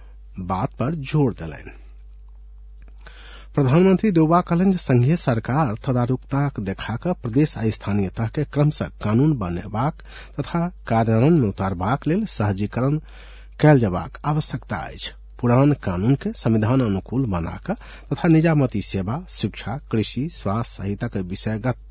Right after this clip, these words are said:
क्षेत्रक अत्यंत महत्वपूर्ण कानून तत्काल जारी करबाक प्रयास के प्राथमिकता देल जेबाक स्थिति अछि। स्थानीयतः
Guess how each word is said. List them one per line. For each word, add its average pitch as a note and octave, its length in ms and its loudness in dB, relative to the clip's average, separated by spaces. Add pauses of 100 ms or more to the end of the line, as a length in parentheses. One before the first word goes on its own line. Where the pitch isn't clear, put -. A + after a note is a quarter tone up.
(480)
क्षेत्रक - 480 -2
अत्यंत E3+ 500 0
महत्वपूर्ण A#2 680 0
कानून G2 340 -4
तत्काल A2 500 -4
जारी G2+ 300 -2
करबाक A2+ 420 -6
प्रयास G#3+ 320 -6
के G3+ 100 -8 (300)
प्राथमिकता A#2+ 680 -2
देल G#2+ 260 0
जेबाक F#2+ 420 -8
स्थिति - 460 -6
अछि। - 260 -14 (440)
स्थानीयतः D3 720 2